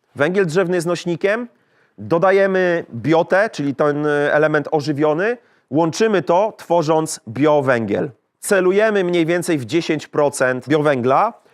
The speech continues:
do wierzchniej warstwy gleby, czyli około dziesięciu, piętnastu centymetrów. I to wystarczy. Ale też nie dodajemy tego od razu. Zaczynamy od mniejszych ilości. Stopniowo zaczynamy się wspinać do tych dziesięciu procent,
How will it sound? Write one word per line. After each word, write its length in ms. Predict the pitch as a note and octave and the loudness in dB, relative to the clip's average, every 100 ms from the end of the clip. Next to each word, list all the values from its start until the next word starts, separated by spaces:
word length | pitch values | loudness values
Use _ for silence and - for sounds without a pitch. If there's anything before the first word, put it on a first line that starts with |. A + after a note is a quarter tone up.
| _ - | _ -6
do 460 | A#2 F#3 G3 F#3+ | 0 2 4 2
wierzchniej 480 | C#3 F3+ - F3+ E3+ | 2 0 0 -2 0
warstwy 540 | D#3 D#3+ D3+ - D#3 C#3 | 2 0 -2 -8 -6 -2
gleby, 320 | D3+ D#3+ C#3+ | 0 0 -2
czyli 220 | - C#3+ | -2 -2
około 280 | C3+ D3+ C3+ | 0 0 0
dziesięciu, 440 | C#3 D3+ D#3 D3+ | -2 -4 -4 -4
piętnastu 440 | C#3+ C3+ C3+ - B2+ | -4 -2 -4 -4 -6
centymetrów. 720 | C3 A#2+ B2 A2+ - F2+ _ _ _ _ _ C3+ | -6 -2 -2 -2 -4 -14 _ _ _ _ _ -6
I 60 | |
to 120 | D#3+ | -2
wystarczy. 580 | E3 - D#3 C3 - - - _ | -2 0 0 0 -6 -16 -18 _
Ale 220 | - F3+ F3 | 0 2 2
też 240 | A3 - | -2 0
nie 160 | G3 E3+ | -2 0
dodajemy 460 | F#3 F3+ F#3+ F#3 | 2 2 2 0
tego 240 | F3+ D#3+ D#3+ | -2 0 2
od 100 | D#3 | 2
razu. 280 | C#3+ G#2 | 2 0
Zaczynamy 580 | G#2 D3+ E3 F3+ F#3+ F#3 | -2 -2 0 0 0 -2
od 140 | D3 C#3+ | -2 -2
mniejszych 480 | D#3 F3 F#3+ D#3+ | -2 -2 -4 -6
ilości. 580 | D3 C3 A2 - D#3+ A#3 - _ _ _ _ | -2 -2 -4 -8 -10 -10 -16 _ _ _ _
Stopniowo 1000 | - - G3+ - F#3+ A3 G#3+ G#3 G#3 G3+ | -12 -6 -4 -4 0 0 2 2 2 2
zaczynamy 500 | D#3 E3 F3 F#3+ F#3 | -2 -2 -2 -2 -2
się 120 | F3+ | -4
wspinać 640 | - - - G#3 F#3+ E3 | -6 -10 -8 -2 0 0
do 120 | C3+ E3+ | -2 -2
tych 160 | D3+ | -4
dziesięciu 420 | C3 D3 D#3 D3+ | -6 -4 -4 -6
procent, 640 | C3+ C#3+ C3 B2+ B2 A#2+ | -2 -2 0 -2 -2 -8